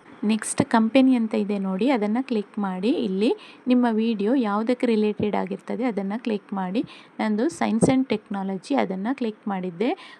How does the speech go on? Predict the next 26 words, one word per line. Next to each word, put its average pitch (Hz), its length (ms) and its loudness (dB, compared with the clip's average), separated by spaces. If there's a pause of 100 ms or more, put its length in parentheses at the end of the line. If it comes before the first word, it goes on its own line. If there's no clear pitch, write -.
(120)
ಕುಕಿಂಗ್ 233 380 0
ಆದ್ರೆ 220 240 0
ಕುಕಿಂಗು, 214 720 -4 (280)
ಎಂಟರ್ಟೈನ್ 220 520 -2
ಆದ್ರೆ 240 300 -2
ಎಂಟರ್ಟೈನ್, 196 500 -4
ಆ 208 120 -4
ಥರ 185 240 -8 (200)
ಯಾವ್ದು 185 260 -2
ಬೇಕೋ 220 440 -10 (420)
ಅದು 220 360 -2 (120)
ಕ್ಲಿಕ್ 214 280 -2
ಮಾಡಿ. 196 380 -6 (680)
ನೆಕ್ಸ್ಟ್ 233 440 6
ಇಲ್ಲಿ 240 360 6 (440)
ವಿಸಿಬಿಲಿಟಿಯನ್ನ 220 1000 4
ಕ್ಲಿಕ್ 247 380 0
ಮಾಡಿ. 208 360 2
ಅದನ್ನ 226 440 2
ನಾವು 214 540 2 (340)
ಅಲ್ಲಿ 220 400 4 (580)
ಅನ್‌ಲಿಸ್ಟಲ್ಲಿ 247 680 6
ಕೊಟ್ಟಿದ್ವಲ್ಲ, 196 640 -4 (120)
ಅದನ್ನ 247 360 2
ಇಲ್ಲಿ 214 340 0
ನಾವು 196 420 -2